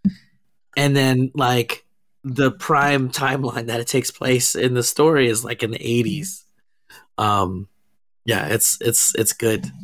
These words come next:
It's, it's, it's a fun, it's, it's better than I thought.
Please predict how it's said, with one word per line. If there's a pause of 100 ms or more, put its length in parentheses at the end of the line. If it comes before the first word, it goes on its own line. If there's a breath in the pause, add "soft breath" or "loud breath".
(260)
It's,
it's,
it's
a
fun, (380 loud breath)
it's, (180)
it's
better
than
I
thought.